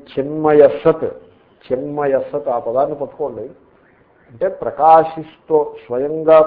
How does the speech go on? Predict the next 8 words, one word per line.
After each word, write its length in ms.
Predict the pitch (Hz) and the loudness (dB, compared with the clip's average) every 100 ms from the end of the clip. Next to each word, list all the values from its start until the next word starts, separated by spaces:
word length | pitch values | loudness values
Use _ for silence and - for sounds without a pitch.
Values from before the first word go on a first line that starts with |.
| 143 | 2
ప్రకాశిస్తూ, 800 | 139 143 139 131 - - - 131 120 | -4 -2 -2 -2 -10 -16 -6 -4 -4
ప్రకాశించడం 520 | 120 139 156 156 165 170 | -2 2 2 0 0 2
అంటే 120 | 175 190 | 2 0
తెలియడం, 380 | 147 165 165 101 - _ _ _ _ _ _ - | 2 4 4 2 -6 _ _ _ _ _ _ -14
తనంత 420 | 113 143 156 151 156 | -10 -8 -4 -2 2
తానుగా 480 | 147 143 151 147 143 143 135 | 6 6 4 2 4 4 2
తెలుస్తూ 460 | 131 131 - - 135 131 127 | -4 -6 -10 -6 -4 -2 -6
ఉండే 380 | 123 120 131 | -10 -2 4